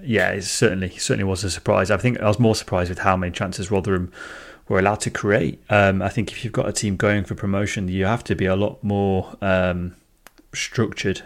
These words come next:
and solid, uh, in terms of not giving your opposition too many, um, too many <laughs> good moments, and, and, and Norwich didn't do that, and Rotherham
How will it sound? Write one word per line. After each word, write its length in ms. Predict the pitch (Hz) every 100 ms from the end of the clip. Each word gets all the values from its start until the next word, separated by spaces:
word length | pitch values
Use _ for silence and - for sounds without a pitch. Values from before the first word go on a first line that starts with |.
| -
and 160 | 92
solid, 460 | 82 - 104 95 - - - - - - -
uh, 220 | 104 95
in 120 | - 95
terms 200 | 110 98
of 60 |
not 120 | 101
giving 200 | 98 98
your 100 | 95
opposition 400 | 95 - 98 -
too 180 | 92 117
many, 320 | 98 95 92 - -
um, 340 | 98 92 87 -
too 140 | -
many 240 | 101 90 - -
<laughs> 180 | - 117
good 160 | - 95
moments, 440 | 92 95 87 -
and, 100 | 95
and, 160 | 98 98
and 140 | 98 104
Norwich 220 | 117 -
didn't 160 | 90
do 120 | 110 113
that, 180 | 80
and 200 | 82 92
Rotherham 420 | 104 110 104 90